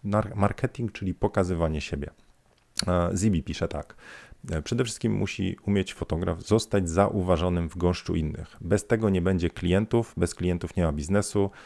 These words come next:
Nieważne, czy jesteś dobry, ważne, żeby być tam, gdzie są klienci i dobrać odpowiednie miejsce,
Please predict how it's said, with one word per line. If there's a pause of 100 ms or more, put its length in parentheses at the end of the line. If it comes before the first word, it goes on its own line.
(220)
Nieważne,
czy
jesteś
dobry, (100)
ważne,
żeby
być
tam,
gdzie
są
klienci (220)
i
dobrać
odpowiednie
miejsce,